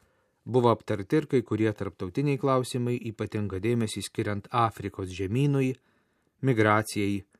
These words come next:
ir demokratijos ateičiai Europoje. Ketvirtadienio rytą popiežius Pranciškus susitiko su dvidešimt keturiais Ispanijos vyskupais, pirmadienį pradėjusiais vizitą ad limina.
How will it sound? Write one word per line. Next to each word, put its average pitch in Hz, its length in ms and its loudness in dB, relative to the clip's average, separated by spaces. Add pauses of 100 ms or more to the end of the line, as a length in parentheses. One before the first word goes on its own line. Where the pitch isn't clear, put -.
(680)
ir 131 280 4 (220)
demokratijos 107 720 -2
ateičiai 95 540 -2
Europoje. 92 640 0 (1200)
Ketvirtadienio 110 1120 4
rytą 117 480 2
popiežius 101 400 0
Pranciškus 127 640 -2
susitiko 110 560 0
su 110 160 -2
dvidešimt 107 560 0
keturiais 101 500 0
Ispanijos 104 600 2
vyskupais, 110 720 -2 (600)
pirmadienį 139 600 6
pradėjusiais 104 640 2
vizitą 98 400 -4
ad 95 100 -8
limina. 98 440 0